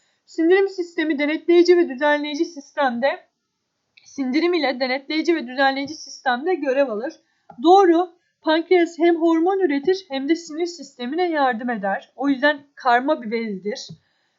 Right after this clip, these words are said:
Kan şekerini düzenleyici hormon salgılar, insülin ya da glikagon salgılar. Bu da doğru. Tiroksin hormonu salgılar diyor. Hayır, tiroksin hormonunu tiroid bezimiz salgılardı.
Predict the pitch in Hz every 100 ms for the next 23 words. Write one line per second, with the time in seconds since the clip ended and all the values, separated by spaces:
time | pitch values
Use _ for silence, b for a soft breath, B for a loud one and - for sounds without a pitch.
0 | _ - 370 403 381 349 349 339 311 294
1 | 330 320 320 302 330 294 285 294 349 339
2 | 320 262 233 220 254 262 254 269 - 311
3 | 359 339 302 302 285 277 285 269 277 294
4 | 285 233 214 214 214 233 - 202 208 190
5 | 185 196 311 330 b b - 359 370 349
6 | - 277 247 220 214 214 302 302 285 285
7 | 285 277 277 302 302 277 208 190 190 302
8 | 269 277 233 262 285 240 240 311 359 302
9 | 247 277 277 233 202 196 190 - 185 185
10 | 190 196 196 269 339